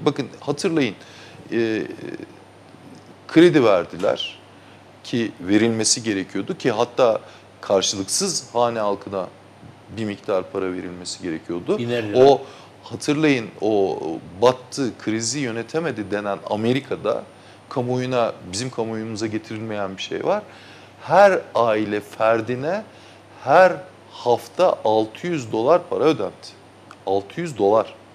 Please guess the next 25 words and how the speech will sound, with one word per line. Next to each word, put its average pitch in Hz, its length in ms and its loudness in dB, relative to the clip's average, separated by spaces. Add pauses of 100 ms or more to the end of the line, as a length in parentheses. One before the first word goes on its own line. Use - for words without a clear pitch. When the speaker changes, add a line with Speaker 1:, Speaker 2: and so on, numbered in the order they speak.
(220)
Speaker 2:
Ayda 127 260 0
iki 123 220 -4
bin 123 140 -2
dört 123 240 -2
yüz 113 180 -6
Speaker 1:
Evet, 117 240 8
Speaker 2:
dolar. 104 260 -2 (120)
Speaker 1:
evet. 107 280 2 (240)
Fertten 156 480 4
bahsediyorum. - 540 -4 (360)
Speaker 2:
Her 175 180 4
fert. 123 340 -2
Speaker 1:
Evet, 117 320 4 (180)
evet. 123 240 2 (220)
Speaker 2:
Ailede 160 380 6
Speaker 1:
Kendi - 120 6
Speaker 2:
dört - 80 4
kişi 131 140 6
Speaker 1:
Amerika 151 280 6
Speaker 2:
varsa 135 80 6
Speaker 1:
Birleşik 139 320 0
Devletleri'ndeki 120 880 -2
her 165 220 2
ferde. 113 460 -4 (380)
Bunu 160 240 -4